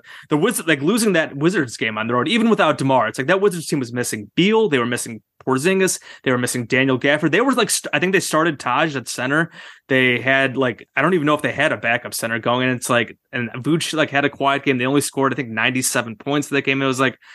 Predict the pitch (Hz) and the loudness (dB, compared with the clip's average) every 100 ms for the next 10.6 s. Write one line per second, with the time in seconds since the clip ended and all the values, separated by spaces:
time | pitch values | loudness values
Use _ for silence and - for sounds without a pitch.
0 | - - _ - - 151 151 156 143 131 | -20 -20 _ -4 0 2 2 2 2 2
1 | 147 147 151 - 143 131 123 117 135 127 | 0 -2 -4 -2 -2 -2 -2 -2 -2 0
2 | 131 135 127 - _ - 233 208 131 160 | 2 2 2 -4 _ 0 2 2 2 2
3 | 143 143 120 107 113 110 113 - - - | 2 2 0 -2 -2 -2 -2 -10 -20 -20
4 | - _ 143 123 117 - 143 - 147 107 | -20 _ 0 2 2 2 0 2 0 -2
5 | 107 131 139 175 156 196 208 208 175 165 | -8 -8 -4 -4 -2 0 0 2 2 0
6 | 147 131 135 123 120 - - - - - | 0 -2 -2 -2 -4 -10 -16 -20 -20 -10
7 | 147 127 110 - 135 117 110 107 - 135 | -8 -6 -10 -2 2 2 2 -4 -2 0
8 | 123 113 123 120 120 110 117 - 120 113 | 0 0 0 0 -2 -2 -2 -2 0 0
9 | 110 - 110 110 113 - 117 113 117 - | 0 0 2 2 0 -2 -4 -4 -8 -4
10 | 170 165 143 139 139 127 | 0 0 0 0 0 -4